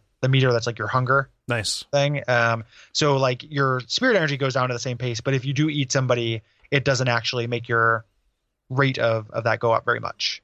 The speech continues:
Speaker 2: Nice. Yeah.
Speaker 1: So, yeah.
Speaker 2: Yeah. Um, I didn't find these bears here. Um, instead, I found this, uh, another one of these wells you can go drink from,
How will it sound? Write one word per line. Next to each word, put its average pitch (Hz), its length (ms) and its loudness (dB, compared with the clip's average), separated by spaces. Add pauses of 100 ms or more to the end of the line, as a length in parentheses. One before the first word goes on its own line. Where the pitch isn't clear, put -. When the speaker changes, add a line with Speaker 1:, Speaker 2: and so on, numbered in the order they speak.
Speaker 2:
Nice. - 480 -6
Yeah. 117 180 -4 (120)
Speaker 1:
So, 113 200 0 (220)
yeah. 202 80 -2 (680)
Speaker 2:
Yeah. 98 160 -2 (340)
Um, 117 240 0
I 147 80 2
didn't 147 240 0
find 123 220 0
these 101 120 -6
bears 95 540 -6
here. 98 340 -4 (200)
Um, 104 340 0
instead, 110 580 -2
I 107 140 0
found 98 680 -4
this, 98 340 -2
uh, 90 380 -6
another 98 280 -4
one 92 140 -4
of 90 60 -6
these 90 180 -8
wells 135 220 -4
you 110 60 -8
can 107 160 -4
go 98 360 -2
drink 135 240 -2
from, 85 420 -10